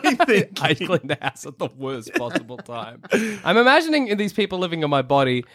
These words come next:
Speaker 2: um, drinking my blood and doing so with a pump that they go into my heart with.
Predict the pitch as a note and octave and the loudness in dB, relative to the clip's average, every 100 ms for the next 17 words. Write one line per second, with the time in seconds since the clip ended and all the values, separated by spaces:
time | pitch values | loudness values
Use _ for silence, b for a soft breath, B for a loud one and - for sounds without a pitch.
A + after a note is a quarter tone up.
0 | b b B2 B2 A#2+ B2 C#3 B2+ C3 A#2+ | b b 2 4 4 2 0 0 -2 -2
1 | A2+ B2+ C3+ B2+ G#2 A2+ A#2 C#3 C3+ C3 | -6 -4 0 0 0 -4 2 6 6 4
2 | - B2+ A#2 A#2 A2+ - G3 F3 - - | 2 2 2 -2 -4 2 4 4 0 -10
3 | B2 A#2+ B2 A#2+ A#2+ A#2+ C#3 C3+ C3+ B2 | -6 -2 0 2 2 2 0 0 -2 -4
4 | A2+ - D#3 D#3+ C3+ A2 F#2 - | -4 -2 0 0 -2 -8 -16 -16